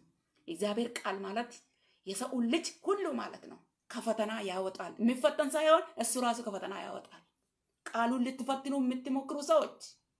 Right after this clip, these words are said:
እሱ ተፈትኖ ያለፈ ነው። ኢብን አንተን ከፈተና ያወጣዋል። አንተ ልትፈትን አትችልም። ከፈተና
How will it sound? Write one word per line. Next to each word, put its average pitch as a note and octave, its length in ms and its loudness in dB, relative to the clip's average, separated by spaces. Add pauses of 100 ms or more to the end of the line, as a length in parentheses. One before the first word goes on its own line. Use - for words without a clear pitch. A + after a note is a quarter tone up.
(340)
እሱ - 280 -4 (160)
ተፈትኖ G#3 460 -2
ያለፈ F#3 340 -10 (100)
ነው። B2 120 -18 (1600)
ኢብን D#4+ 220 6 (260)
አንተን A3 340 -2
ከፈተና F3+ 380 -8
ያወጣዋል። E3+ 480 -18 (360)
አንተ G#3+ 240 -4
ልትፈትን C4+ 500 -2 (160)
አትችልም። - 500 -16 (1120)
ከፈተና G#3+ 440 -4